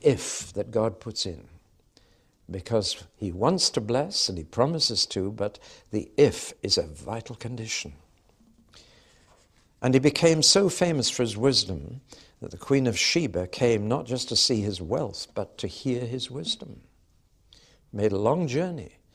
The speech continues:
because she was a queen and she needed to be wise, and she thought, "Where can I get it? I'll go to that man I've heard about, the King of the Jews, Solomon." That's where she got it. She must have sat and listened to many of the proverbs in the book of Proverbs,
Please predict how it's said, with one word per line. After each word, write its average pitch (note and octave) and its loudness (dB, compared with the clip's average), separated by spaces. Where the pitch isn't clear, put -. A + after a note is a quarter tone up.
because - -6
she D3 2
was B2+ 0
a - -4
queen E3+ -2
and F#2+ -6
she C#3+ 0
needed E3+ -2
to A2+ -4
be G2 -2
wise, F2+ -4
and F2 -10
she G#2+ -8
thought, A2 2
"Where A#2+ -2
can B2 -8
I C3+ -8
get D#3 -2
it? - -4
I'll G#2+ 0
go A#2+ 4
to B2 -6
that B2+ -2
man B2+ 0
I've C3+ -4
heard D#3 0
about, A#2+ -4
the G2+ -8
King B2+ -4
of C3 -8
the C#3 -8
Jews, D3+ -10
Solomon." B2+ -6
That's - -2
where G#2 0
she G2+ -4
got C3 0
it. - -8
She - -6
must A2 2
have G#2 -2
sat C3 4
and C3+ 0
listened B2 2
to G#2 -4
many G#2+ -2
of F2 -6
the G#2+ -2
proverbs F#2+ -4
in G#2+ -4
the A2 -6
book A#2 -6
of B2+ -16
Proverbs, A#2 -10